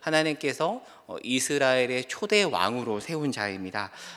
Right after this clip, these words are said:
하지만 안타깝게도 이후에, 어, 불순종하죠. 물론 하나님은 그에게 여러 차례 기회를 주십니다. 어, 그러나, 어, 결국 왕으로서 실패하자, 어, 하나님께서는, 어, 사울을 왕으로 세운 것을,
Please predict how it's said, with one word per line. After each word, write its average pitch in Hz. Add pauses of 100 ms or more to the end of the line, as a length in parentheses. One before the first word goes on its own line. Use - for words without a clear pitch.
하지만 143
안타깝게도 117
이후에, 107
어, 85
불순종하죠. 113 (320)
물론 143
하나님은 170
그에게 135
여러 110
차례 117
기회를 135
주십니다. 98 (340)
어, 95
그러나, 117 (260)
어, -
결국 113
왕으로서 110
실패하자, 156 (300)
어, 98
하나님께서는, 135 (280)
어, -
사울을 160 (220)
왕으로 110
세운 120
것을, 151